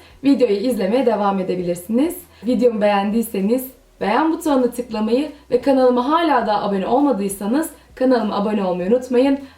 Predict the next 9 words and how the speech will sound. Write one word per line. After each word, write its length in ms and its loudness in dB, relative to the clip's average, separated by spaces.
Başka 300 0
videolarımda 460 2
görüşmek 460 0
üzere. 320 -2
Kendinize 440 0
çok 220 -6
çok 200 -6
iyi 120 -6
bakın. 240 -12